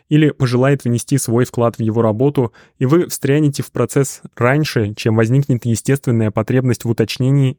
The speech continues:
или поддержке. Любая из этих причин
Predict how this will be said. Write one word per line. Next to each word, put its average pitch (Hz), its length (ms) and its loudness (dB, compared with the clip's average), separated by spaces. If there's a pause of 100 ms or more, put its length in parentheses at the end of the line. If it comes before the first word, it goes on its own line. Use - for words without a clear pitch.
или 123 180 2
поддержке. 127 640 -2 (840)
Любая 131 360 2
из 113 140 0
этих 113 240 -2
причин 160 420 -2